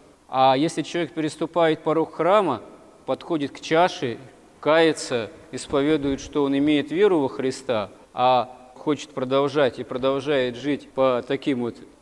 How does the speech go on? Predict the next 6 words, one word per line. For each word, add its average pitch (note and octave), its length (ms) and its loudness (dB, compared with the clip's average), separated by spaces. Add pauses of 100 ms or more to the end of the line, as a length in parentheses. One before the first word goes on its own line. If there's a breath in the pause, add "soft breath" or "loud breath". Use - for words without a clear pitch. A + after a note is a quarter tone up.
греховным C3+ 680 0
опытам, C3 420 -2
согласно C#3 480 0
таких C3 220 -4
греховных C#3 520 -2
опытов, C#3 380 -4